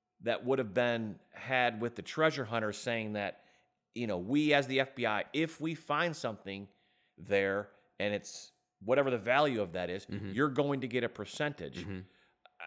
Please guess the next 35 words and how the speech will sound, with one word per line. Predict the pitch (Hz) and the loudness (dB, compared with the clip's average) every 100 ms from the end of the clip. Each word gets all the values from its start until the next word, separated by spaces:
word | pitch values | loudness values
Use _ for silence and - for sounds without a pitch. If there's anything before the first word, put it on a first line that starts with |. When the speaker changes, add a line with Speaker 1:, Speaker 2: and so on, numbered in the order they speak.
| 90 | -4
Speaker 1:
I | 123 | -2
mean, | 131 127 | 0 2
we | 139 | 4
always | 143 139 | 4 2
pay | - 156 | -2 -4
informants | 139 123 143 139 139 | -4 -4 -6 -4 -2
all | 131 | -2
the | 127 | -2
time | - 185 151 87 - | -6 -6 -6 -8 -12
Speaker 2:
Sure. | - 127 101 | -2 0 2
Speaker 1:
for | 127 | -2
Speaker 2:
Yeah, | - 127 | 0 0
yeah. | 127 | 2
Speaker 1:
seizures. | 120 104 - - - | 2 0 -6 -18 -6
They | 127 | -2
get | 127 | 0
a | 127 | -2
percentage | 117 - 127 120 | -6 -4 -2 -2
of | 107 | -4
what | 107 123 | 0 0
we | 120 | 0
seize, | - 120 113 98 90 _ _ - | -6 -6 -4 -6 -8 _ _ -2
whether | - 165 | 2 4
Speaker 2:
Well, | 160 | 4
Speaker 1:
it's | - | 2
bank | 147 147 143 | 2 2 0
accounts, | 117 123 113 104 - - | -6 -4 -2 -2 -6 -6
Speaker 2:
yeah. | 120 104 92 - | 0 0 -2 -6
Speaker 1:
um, | 92 85 76 67 57 _ _ _ _ _ _ - | -4 -4 -6 -12 -18 _ _ _ _ _ _ -6
things | 139 131 | -4 -2
like | 127 | -2
that. | 156 135 127 | 0 0 0
And, | 135 104 - _ | -4 -8 -14 _
and | - 113 | -8 2
why | 135 147 | 6 6